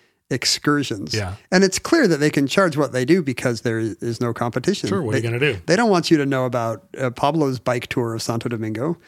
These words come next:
Speaker 2: Many
Speaker 1: They want you to go on theirs that's two hundred forty-nine dollars a head.
Speaker 2: Many, many times I have left the cruise and gone into the town and walked around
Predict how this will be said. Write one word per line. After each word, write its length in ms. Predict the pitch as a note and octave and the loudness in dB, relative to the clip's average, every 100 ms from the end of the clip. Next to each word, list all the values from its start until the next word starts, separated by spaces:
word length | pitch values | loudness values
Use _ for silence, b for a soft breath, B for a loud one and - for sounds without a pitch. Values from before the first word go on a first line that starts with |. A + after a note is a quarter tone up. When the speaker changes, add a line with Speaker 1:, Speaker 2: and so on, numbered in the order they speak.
| b | b
Speaker 2:
Many 180 | D3+ E3 | 4 6
Speaker 1:
They 60 | |
want 140 | F3+ F3 | 6 6
you 80 | |
to 80 | E3+ | 4
go 160 | E3+ D#3+ | 4 4
on 180 | D3+ D#3 | 2 4
theirs 340 | F#3+ D3+ E3+ | 2 4 0
that's 240 | D3+ C#3 | 0 -4
two 160 | - D#3 | 0 0
hundred 200 | C#3 C#3 | 2 0
forty-nine 360 | - C#3+ C#3 C3+ | -2 0 0 0
dollars 280 | C3+ C3 C3+ | 0 0 0
a 40 | D#3 | 0
head. 200 | E3 B2+ - | -2 -6 -8
Speaker 2:
Many, 260 | C3 F3 G3 | 0 2 2
many 220 | F#3+ E3 | 2 2
times 300 | - B2+ A2+ | 2 0 2
I 100 | A#2 | 0
have 160 | B2+ B2 | -2 0
left 380 | B2 A#2 - | 0 0 -2
the 100 | B2 | -4
cruise 680 | A#2 - C3 B2 A#2 - - - _ _ _ _ _ _ _ - | -4 0 2 2 0 -4 -8 -14 _ _ _ _ _ _ _ -4
and 180 | A#2+ | -4
gone 260 | A#2+ B2 B2 | 0 0 2
into 240 | B2+ C#3 | 0 -2
the 100 | - | -4
town 440 | B2 - A#2 A2 G#2+ | -4 0 0 0 -6
and 140 | G#2+ | -4
walked 300 | G#2+ A#2+ - | 0 -2 0
around 520 | A#2 A2 A2 G#2+ G#2+ | -2 -2 -4 -6 -12